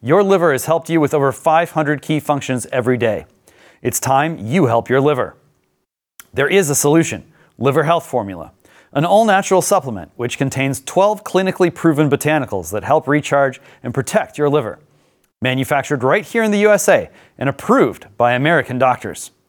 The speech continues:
You can try Liver Health Formula and receive a free bottle of nano-powered omega-three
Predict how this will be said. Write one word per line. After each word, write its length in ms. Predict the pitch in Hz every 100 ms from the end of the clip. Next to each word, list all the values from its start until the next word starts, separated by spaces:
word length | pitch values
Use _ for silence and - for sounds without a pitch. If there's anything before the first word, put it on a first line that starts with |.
| _ _ _ -
You 140 | 226
can 140 | 269
try 260 | 226 214 202
Liver 280 | 185 151 143
Health 200 | 147 147
Formula 480 | 147 143 147 139 131
and 100 | 131
receive 300 | 131 170 139
a 40 |
free 380 | 135 - 185 220
bottle 320 | 185 175 175
of 140 | 131 113
nano-powered 800 | 135 151 175 170 135 151 151 -
omega-three 720 | 131 139 143 135 156 113